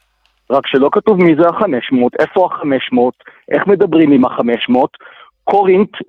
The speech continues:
זה ב-, פחות או יותר יוון, לך תגיע משם לישראל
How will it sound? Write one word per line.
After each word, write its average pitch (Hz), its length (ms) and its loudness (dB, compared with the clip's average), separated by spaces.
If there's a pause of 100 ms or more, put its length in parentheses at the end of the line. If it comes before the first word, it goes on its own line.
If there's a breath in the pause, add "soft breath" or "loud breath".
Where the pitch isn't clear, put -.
זה 160 80 2 (260)
ב-, 170 340 0
פחות 175 280 -2
או 180 40 2
יותר 170 200 0
יוון, 143 460 0 (600 soft breath)
לך 185 280 2
תגיע 170 320 0
משם 180 380 2
לישראל 175 640 0